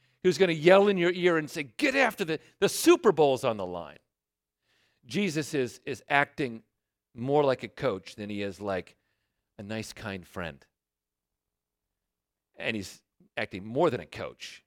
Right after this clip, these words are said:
because he is strongly confronting and disrupting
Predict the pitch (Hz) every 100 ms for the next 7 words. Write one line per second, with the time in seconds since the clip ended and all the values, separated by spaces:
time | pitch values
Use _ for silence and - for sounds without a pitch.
0 | _ - 101 110 95 110 92 - - 160
1 | 170 202 190 180 135 95 71 71 - 107
2 | - - 143 107 85 82 - 113 101 104
3 | - 120 120 - 82 78